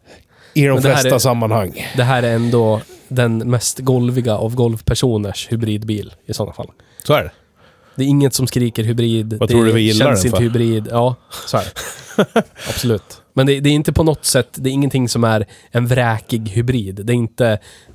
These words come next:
Speaker 2: "Hej, jag är en Toyota Prius, jag ska se ut som framtiden."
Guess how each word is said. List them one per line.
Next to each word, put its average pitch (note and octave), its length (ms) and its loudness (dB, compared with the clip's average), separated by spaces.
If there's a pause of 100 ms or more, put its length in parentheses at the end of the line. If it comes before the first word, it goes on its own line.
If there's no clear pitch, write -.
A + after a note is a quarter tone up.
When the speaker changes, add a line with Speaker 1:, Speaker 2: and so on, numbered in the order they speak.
(600)
Speaker 2:
"Hej, A#2 300 0
jag A2+ 100 2
är A2 40 2
en A2 80 -2
Toyota A2+ 360 0
Prius, G#2+ 500 0
jag G#2+ 140 0
ska - 120 -6
se - 120 -6
ut G#2+ 160 -4
som G2 120 -4
framtiden." G#2 720 -4